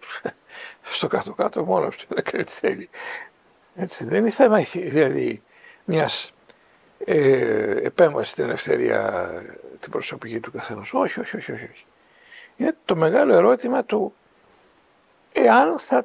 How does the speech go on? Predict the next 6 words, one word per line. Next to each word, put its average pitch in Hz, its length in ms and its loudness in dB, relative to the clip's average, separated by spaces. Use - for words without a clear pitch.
τελειώνουμε 214 800 4
με 320 220 -2
το - 260 2
λέξη 214 800 4
ανθρώπινο 226 760 0
είναι. 127 440 0